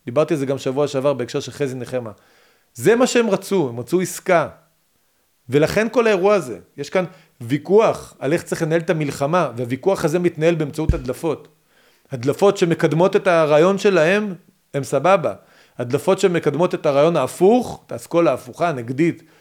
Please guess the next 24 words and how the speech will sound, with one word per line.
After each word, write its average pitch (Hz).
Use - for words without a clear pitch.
שאותה 151
מבטא 147
ראש 151
הממשלה 135
נתניהו, 147
זה 185
הדלפות 170
פליליות 156
שיש 156
לחקור, 139
זה 131
מה 190
שקורה 156
כאן. 110
זה 120
ויכוח 135
עמוק 175
על 151
איך 160
צריך 131
לנהל 139
את 135
המלחמה. 127
אבל 151